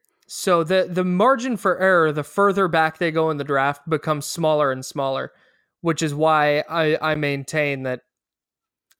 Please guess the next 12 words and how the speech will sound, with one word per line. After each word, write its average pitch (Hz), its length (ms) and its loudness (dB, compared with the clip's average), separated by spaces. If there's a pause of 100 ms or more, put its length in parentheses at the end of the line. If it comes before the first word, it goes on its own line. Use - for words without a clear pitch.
(560)
don't 156 260 0
try 156 180 -2
and 139 120 -6
get 139 180 -6
fancy. 139 420 -6 (220)
Take 160 240 -2
the 151 60 -2
best 143 320 -2
player 147 220 2
on 139 100 -2
your 135 100 -4
board 135 320 -2